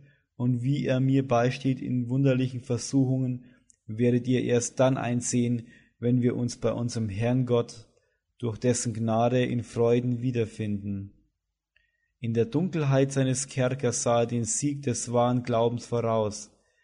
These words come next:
In seinen Träumen wurde er zurückversetzt nach der Bethlehemskapelle zu Prag, wo er das Evangelium gepredigt hatte, und sah, wie der Papst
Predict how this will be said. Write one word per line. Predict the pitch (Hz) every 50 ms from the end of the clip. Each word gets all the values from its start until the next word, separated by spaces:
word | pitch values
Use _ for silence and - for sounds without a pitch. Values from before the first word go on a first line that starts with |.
| _ _ _ _ -
In | 117 113
seinen | 113 - 127 123 123 123 120 -
Träumen | 120 127 131 143 156 160 156 147 135
wurde | 139 147 143 143
er | 139 139
zurückversetzt | 139 - 135 135 156 147 - - - - 139 139 135 135 139 - -
nach | 135 127 127 -
der | - 131 117
Bethlehemskapelle | - - 135 139 139 139 135 123 123 123 120 - - 131 117 - - 123 117 120 120
zu | - - 123 117
Prag, | - - 117 113 110 107 107 107 - - - - - _ _ _ _ _
wo | 107 110 113 113
er |
das | 113 110 107 107 -
Evangelium | - 120 117 - - 113 113 110 113 120 127 135 139 143 139 139 127
gepredigt | 127 127 - - 131 131 131 127 127 113 - -
hatte, | 117 110 107 - 110 104 98 101 - - _ _ _ _ _ _ _
und | 110 113 110 104
sah, | - - - 120 120 131 139 147 143 135 120
wie | 120
der | 120 120 120
Papst | 120 - - 117 127 131 139 139 139 - - -